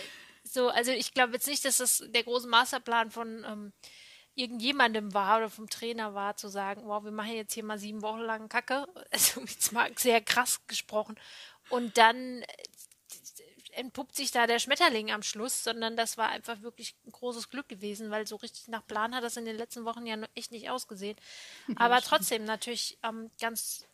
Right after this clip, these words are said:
Speaker 1: ganz toll, dass es für ihn geklappt hat zu Hause. Ich meine, er hat halt
Speaker 2: Ja.
Speaker 1: auch den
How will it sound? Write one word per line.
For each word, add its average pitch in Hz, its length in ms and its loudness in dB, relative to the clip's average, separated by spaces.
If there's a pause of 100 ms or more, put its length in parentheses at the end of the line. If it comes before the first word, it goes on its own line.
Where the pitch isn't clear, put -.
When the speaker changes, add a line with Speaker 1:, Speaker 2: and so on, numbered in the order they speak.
Speaker 1:
ganz 214 260 -10
toll, 233 200 2
dass 247 160 0
es - 140 -4
für - 100 -6
ihn 233 180 -6
geklappt - 400 -4
hat 254 140 -2
zu - 180 -8
Hause. 269 320 2 (360)
Ich - 60 -20
meine, 233 180 2
er 202 120 2
hat 214 160 4
halt 262 200 4
Speaker 2:
Ja. - 140 2
Speaker 1:
auch 240 120 0
den 226 360 -8